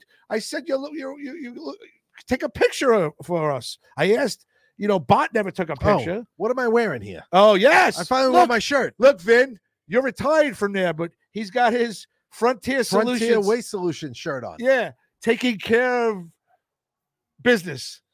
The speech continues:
Speaker 2: Taking care of business,
Speaker 1: It
Speaker 2: like Elvis Presley.
Speaker 1: I think that's Florida, I think, I hope.
Speaker 2: T C B.
Speaker 1: <laughs> Or, or Dallas or somewhere.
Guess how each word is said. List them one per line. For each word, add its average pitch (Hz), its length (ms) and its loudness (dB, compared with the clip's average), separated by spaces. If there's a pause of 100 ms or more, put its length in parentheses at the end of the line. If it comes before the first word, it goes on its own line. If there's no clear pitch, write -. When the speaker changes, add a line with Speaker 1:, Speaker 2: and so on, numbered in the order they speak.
(120)
Speaker 2:
Taking 262 360 -2
care 220 220 0
of 175 60 -4
business, 185 280 0
Speaker 1:
It 208 60 -2
Speaker 2:
like 247 120 0
Elvis 285 320 0
Presley. 240 420 -4
Speaker 1:
I 185 80 -8
think 190 180 -10
that's 196 180 -4
Florida, 160 500 -6
I 110 80 -18
think, 123 220 -16
I 123 100 -12
hope. 131 300 -8
Speaker 2:
T 208 160 -8
C 214 200 -8
B. 170 200 -2
Speaker 1:
<laughs> - 40 -6
Or, 175 160 0
or 156 120 -4
Dallas 143 680 -8 (320)
or 135 100 -6
somewhere. 139 580 -6